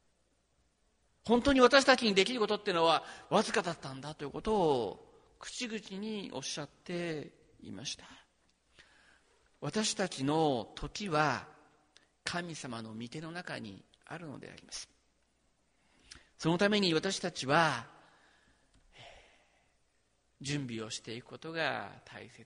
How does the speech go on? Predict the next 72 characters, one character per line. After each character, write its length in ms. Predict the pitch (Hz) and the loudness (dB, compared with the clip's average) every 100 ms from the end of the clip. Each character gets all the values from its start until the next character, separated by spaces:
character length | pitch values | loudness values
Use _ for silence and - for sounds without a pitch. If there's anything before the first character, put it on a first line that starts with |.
| - | -18
で 60 | 120 | -14
あ 80 | 117 | -14
ろ 160 | 127 | -14
う 60 | 113 | -16
と 120 | - | -18
思 160 | 95 113 | -18 -18
う 40 | |
の 40 | 98 | -18
で 120 | 71 | -20
あ 40 | |
り 60 | - | -20
ま 100 | - | -20
す。 140 | - _ _ _ _ _ _ | -20 _ _ _ _ _ _
で、 140 | 127 123 | -12 -12
で 120 | - 147 | -6 -6
す 80 | |
か 80 | - | -4
ら 20 | |
今 200 | 117 165 | -2 2
日 20 | 143 | 6
は 300 | 151 139 - - - - - - | 8 6 2 -12 -16 -18 -20 -16
そ 100 | - | -14
こ 120 | - | -8
か 100 | 139 | 0
ら 160 | 143 139 | 0 2
二 220 | - 196 | 0 -2
つ 100 | 240 | -2
の 140 | 208 | -2
ポ 120 | - | 2
イ 60 | 143 | 2
ン 60 | 135 | 2
ト 100 | 147 | 0
で 100 | 160 | 0
お 120 | 139 | 0
話 340 | 147 135 - | -4 -6 -4
を 80 | 143 | -6
さ 160 | 139 139 | -4 -6
せ 80 | |
て 60 | - | -6
い 80 | 139 | -6
た 80 | 139 | -4
だ 100 | 143 | -4
き 80 | |
た 140 | - 147 | -2 -2
い 80 | 139 | 0
と 100 | 117 | -2
思 160 | 131 | -2
う 60 | 127 | -2
の 80 | 110 | -2
で 100 | 110 | -4
あ 80 | |
り 140 | 107 110 | -4 -6
ま 100 | 120 | -6
す 160 | - | -8
が、 400 | 104 123 170 - - - - - _ _ _ | -4 0 0 -2 -16 -20 -20 -20 _ _ _
え 800 | - 110 110 50 50 50 50 - | -16 -14 -16 -16 -20 -20 -20 -18
ー、 80 | - | -10
神 200 | 139 131 | -8 -8
様 160 | 123 | -10
の 80 | 123 | -12
時 260 | 127 120 131 | -14 -14 -8
が、 420 | 127 147 170 196 - _ _ _ _ _ - | -4 -4 -4 -8 -16 _ _ _ _ _ -10
神 200 | 156 160 | -8 -6
様 180 | 151 | -6
の 60 | 135 | -8
時 300 | 135 127 151 | -10 -12 -6
は、 260 | 151 175 185 - - _ _ _ _ _ _ | -4 -4 -6 -14 -20 _ _ _ _ _ _
が 240 | - 139 127 | -4 -2 -2
あ 60 | |
る 100 | 214 | -4
か 160 | 202 | -4
ら、 40 | 131 | -8